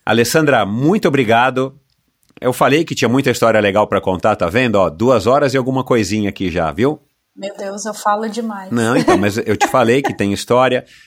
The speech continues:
Speaker 1: Muito obrigado pela tua paciência, pela tua prontidão em ter, é, participado.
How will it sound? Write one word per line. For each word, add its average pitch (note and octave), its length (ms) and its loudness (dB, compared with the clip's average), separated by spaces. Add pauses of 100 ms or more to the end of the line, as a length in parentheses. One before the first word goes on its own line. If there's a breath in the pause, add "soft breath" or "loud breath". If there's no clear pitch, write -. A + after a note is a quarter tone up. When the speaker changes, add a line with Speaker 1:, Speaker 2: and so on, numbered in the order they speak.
(160 loud breath)
Speaker 1:
Muito F3+ 220 0
obrigado B2+ 380 2
pela G#2+ 180 -2
tua G#2+ 140 0
paciência, A2+ 560 -2
pela G2 200 -4
tua G2 160 0
prontidão G2 640 -4
em F2+ 100 -4
ter, F2 400 -4 (180)
é, D#2 340 -14 (220)
participado. A2+ 880 -2